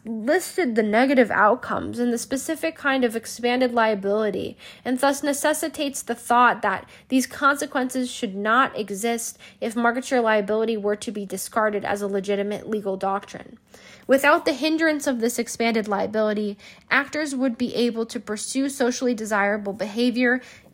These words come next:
in the normal tort system that holds actors reasonably accountable and presents suitable opportunities for victims to seek compensation if harm indeed occurs.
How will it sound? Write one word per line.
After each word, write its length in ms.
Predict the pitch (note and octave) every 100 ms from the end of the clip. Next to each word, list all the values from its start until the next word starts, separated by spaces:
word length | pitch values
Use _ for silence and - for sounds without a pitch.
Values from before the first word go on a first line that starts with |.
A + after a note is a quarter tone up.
| -
in 120 | B3+
the 60 | A#3+
normal 380 | G3+ G3+ G#3 G3+
tort 260 | - F#3+
system 540 | - B3+ B3 B3 A#3+ A3+
that 160 | -
holds 340 | A#3+ C#4 D4+ C4
actors 440 | - B3 - A#3+ A3
reasonably 640 | G3+ C4+ C#4+ D4+ B3+ G#3
accountable 720 | G3 - G#3+ A3 - - - - - -
and 180 | B3 B3+
presents 460 | C#4+ B3+ B3+ E4 -
suitable 560 | - - D#4 C#4+ A3+
opportunities 680 | A3+ A3 A3 - B3 A#3+ A#3
for 140 | - G3+
victims 460 | A#3 B3 A#3+ A#3+
to 120 | - G#3
seek 320 | - C4+ C4+
compensation 720 | C#4 B3+ A#3 - G3 G#3 G#3+
if 160 | G#3 -
harm 420 | - A3+ A#3+ B3
indeed 360 | A#3 G#3 G#3
occurs. 680 | F#3+ F#3+ - B3 - - -